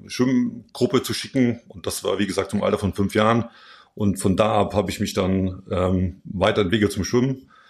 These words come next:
Bin dann, bin in Plauen geboren, dort in die Trainingsgruppe gegangen. Das lief ganz gut, äh, die, die Jahre dort in Plauen. Und dann mit zwölf Jahren bin ich dann an die Kinder- und Jugendsportschule,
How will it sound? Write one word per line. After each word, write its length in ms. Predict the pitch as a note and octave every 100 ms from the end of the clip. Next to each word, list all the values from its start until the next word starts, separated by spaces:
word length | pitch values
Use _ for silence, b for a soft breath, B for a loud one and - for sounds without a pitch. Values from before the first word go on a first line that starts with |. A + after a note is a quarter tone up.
| b
Bin 260 | - G2+ G#2
dann, 640 | G2+ G#2 G#2 F#2+ G#2+ E2+ _ - -
bin 140 | G#2
in 80 | G2
Plauen 320 | F2+ G2+ A#2+
geboren, 600 | A2 G#2 A2+ A#2 A2+ A#2 b b b -
dort 180 | G2+
in 40 | G2
die 80 | G2+
Trainingsgruppe 500 | A#2+ C#3 - A#2+ B2
gegangen. 500 | A2 A2 A2+ A2 - B B _
Das 180 | G2+ G2+
lief 140 | A2
ganz 240 | G2 F#2+ -
gut, 380 | D3 - -
äh, 540 | - A2+ G#2+ G#2+ A2 A2+ -
die, 680 | F#2 A2+ A2 G#2 G#2 G#2+ A2+
die 240 | F2+ F#2+ G2+
Jahre 280 | F#2+ G#2
dort 180 | G#2+ G#2
in 100 | F#2+
Plauen. 340 | - G2+ G#2+ G#2
Und 140 | F2+
dann 280 | G2 G2+ -
mit 180 | G2+ -
zwölf 340 | - G2 G#2
Jahren 340 | G2+ F#2 G2 F#2
bin 120 | F2+
ich 160 | F2+ -
dann 380 | F2+ F2+ E2+ b b b b b
an 260 | F2+ F2+ E2+
die 480 | - F2+ F2 F2+ G2+
Kinder- 180 | A2+ G#2
und 120 | F#2+
Jugendsportschule, 1000 | G2+ B2 A2+ - G#2 - G#2 G2 F#2+ F#2+